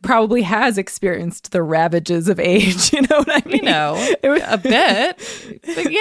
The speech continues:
Speaker 2: <laughs>
Speaker 1: I mean, 'cause the average woman isn't twenty years old, probably, <laughs> so.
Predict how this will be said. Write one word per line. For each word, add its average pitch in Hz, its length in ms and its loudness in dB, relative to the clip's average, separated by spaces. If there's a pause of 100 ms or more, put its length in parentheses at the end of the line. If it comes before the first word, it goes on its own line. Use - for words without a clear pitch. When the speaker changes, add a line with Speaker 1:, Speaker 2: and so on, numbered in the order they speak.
Speaker 2:
<laughs> 466 920 2
Speaker 1:
I 320 180 4
mean, 349 240 2
'cause 359 180 0
the 349 100 2
average 320 380 2
woman 294 260 0
isn't 233 440 -2
twenty 233 320 0
years 214 320 0
old, 208 400 2
probably, 190 720 0
<laughs> 262 120 -8
so. 262 500 -2